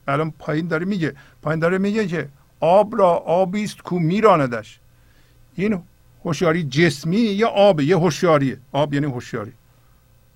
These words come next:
یه آب دیگه وجود داره که اونه که اینو تغذیه می‌کنه. ولی ما اینقدر مشغول این آب ذهن هستیم،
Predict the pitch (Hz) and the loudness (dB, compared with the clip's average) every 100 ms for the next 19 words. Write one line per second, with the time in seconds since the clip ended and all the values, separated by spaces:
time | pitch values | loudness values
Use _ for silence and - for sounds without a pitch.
0 | _ _ _ _ _ - - 220 220 240 | _ _ _ _ _ 0 2 4 2 2
1 | 226 220 240 202 202 247 220 190 180 - | 0 2 2 0 0 2 2 4 0 -6
2 | - _ _ _ _ _ - 214 - 226 | -12 _ _ _ _ _ -8 -8 -2 0
3 | 262 190 208 202 180 180 170 147 135 147 | 2 0 -2 0 -2 0 2 2 0 0
4 | 131 123 139 135 - - 185 240 240 233 | -2 -2 -8 -8 -16 -6 0 2 2 2
5 | 226 208 233 214 208 196 - 226 233 214 | 0 2 2 2 2 2 -2 0 2 2
6 | 214 - 196 190 180 175 170 _ _ _ | -2 2 4 4 2 -2 -4 _ _ _
7 | _ _ _ _ _ _ 131 202 180 156 | _ _ _ _ _ _ 4 6 6 4
8 | 175 156 190 320 - | -2 -2 -6 -8 -10